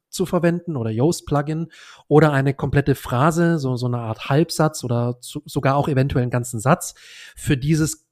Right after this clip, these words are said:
Keyword oder für diese Keyword-Phrase, für die du ranken möchtest. Das sind so zwei, im Endeffekt sind es zwei Möglichkeiten, die man da hat. Das sind für mich die prominentesten für die interne Verlinkung, weil sie einfach wirklich die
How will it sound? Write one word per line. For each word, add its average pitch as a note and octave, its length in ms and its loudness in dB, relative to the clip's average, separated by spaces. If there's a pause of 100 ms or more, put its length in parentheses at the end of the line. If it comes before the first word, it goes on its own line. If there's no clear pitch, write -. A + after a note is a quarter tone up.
Keyword D3 540 6
oder A#2+ 140 -4
für B2+ 120 -8
diese A#2+ 180 -2
Keyword-Phrase, A#2+ 580 -4
für A#2 120 -10
die B2+ 100 -6
du A2+ 160 -6
ranken A2 280 -8
möchtest. G#2+ 420 -10
Das C3+ 80 -2
sind D3+ 160 -2
so C#3+ 320 4 (1000)
zwei, C#3+ 380 4
im D#3+ 360 2
Endeffekt D#3+ 580 0
sind C3+ 100 0
es C3 120 0
zwei C#3+ 220 4
Möglichkeiten, D#3+ 580 -2
die C3 120 -2
man C3 160 0
da A#2 140 0
hat. E3 180 2
Das D3+ 100 -2
sind D3+ 260 -2
für C#3+ 100 2
mich F#3 200 4
die F3 80 -2
prominentesten D#3 720 0
für G3 120 -2
die F3+ 80 -2
interne E3 340 0
Verlinkung, D#3+ 580 -2 (460)
weil C#3 320 6
sie D#3+ 100 2
einfach C3+ 400 0
wirklich D3+ 800 4
die C#3 220 -6